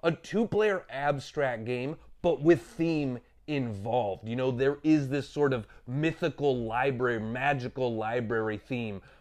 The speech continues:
Uh, and so it, it, if you're somebody that likes games like chess or something like that, I think you will really like this game 'cause it has that abstract move around a board feel. The other thing that's cool is there are a lot of different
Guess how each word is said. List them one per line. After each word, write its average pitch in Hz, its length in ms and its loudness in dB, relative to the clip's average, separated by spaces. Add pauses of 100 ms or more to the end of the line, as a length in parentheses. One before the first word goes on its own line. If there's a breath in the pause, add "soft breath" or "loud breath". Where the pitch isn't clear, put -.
Uh, 127 280 0
and 143 140 0
so 175 220 4
it, 156 120 -2
it, 160 320 -6 (120)
if 160 180 0
you're 233 160 4
somebody 226 340 -2
that 139 160 0
likes 135 460 0
games 113 360 -4
like 101 240 -4
chess 107 400 -6
or 120 140 -8
something 107 360 -4
like 101 220 -8
that, 107 200 -4
I 139 100 2
think 165 300 0
you 147 120 -2
will 139 260 0
really 131 460 0 (260 soft breath)
like 156 300 0
this 135 180 -2
game 117 240 -8
'cause 143 160 -4
it 147 100 -4
has 185 320 -2
that 165 300 2
abstract 147 720 0
move 147 300 4
around 143 380 0
a 120 40 -2
board 131 460 2
feel. 165 460 -2 (480 soft breath)
The 175 220 -6
other 285 240 6
thing 139 260 2
that's 120 200 -2
cool 135 380 0
is 143 240 -2 (220 soft breath)
there 269 280 6
are 220 120 6
a 156 80 2
lot 139 320 -2
of 143 180 -4
different 147 400 -4